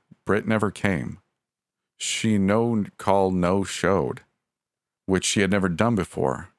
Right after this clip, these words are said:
I was worried and called our manager, Chris. His exact response was, "No one wants to work these days. You can close alone. It's fine."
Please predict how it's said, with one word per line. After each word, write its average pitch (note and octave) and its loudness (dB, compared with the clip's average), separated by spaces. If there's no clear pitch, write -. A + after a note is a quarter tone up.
I F2+ 2
was G2+ 0
worried F#2 0
and D#2+ -2
called F2 2
our D#2+ 2
manager, D#2+ 0
Chris. - -4
His G2+ 0
exact G2+ 0
response G#2 -2
was, C#2+ -2
"No F#2 0
one D3+ 0
wants C#3+ -4
to - 0
work G#2 -2
these C#2+ -4
days. B1 -6
You G#2 0
can C3 -2
close G#2+ 0
alone. D2+ -2
It's E2 -4
fine." A1+ -4